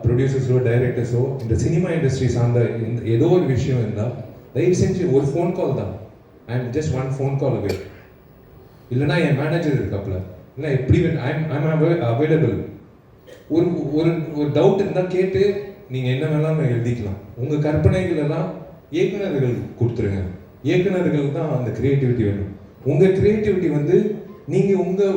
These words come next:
உங்களோட வச்சுக்கோங்க. விஷாலுக்கு வந்து, uh, போ-,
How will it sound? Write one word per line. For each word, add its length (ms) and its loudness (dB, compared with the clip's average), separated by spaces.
உங்களோட 560 4
வச்சுக்கோங்க. 500 0
விஷாலுக்கு 460 4
வந்து, 260 -2
uh, 420 -4
போ-, 220 -2